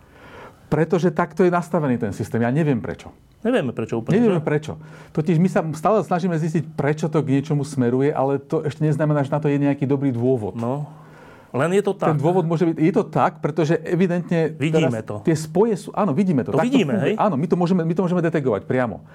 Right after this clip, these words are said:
Speaker 1: A tie spoje sú dôležité preto, pretože teda ide viac signálov.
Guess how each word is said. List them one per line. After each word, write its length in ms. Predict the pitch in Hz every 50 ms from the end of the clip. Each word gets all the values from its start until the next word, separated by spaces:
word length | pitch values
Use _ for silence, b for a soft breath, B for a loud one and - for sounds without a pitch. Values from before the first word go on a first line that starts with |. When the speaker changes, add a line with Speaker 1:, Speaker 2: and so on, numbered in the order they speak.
| B B B B
Speaker 1:
A 80 | B 117
tie 140 | - 175 147
spoje 240 | 156 - 208 220 214
sú 100 | - 180
dôležité 640 | 139 127 123 139 160 185 185 156 165 175 156 160
preto, 320 | 147 156 147 143 151 - 165
pretože 300 | 147 156 147 165 151 -
teda 160 | 156 151 147
ide 160 | 151 151 156
viac 240 | 120 139 135 143 151
signálov. 580 | - - 135 123 131 120 107 101 90 69 -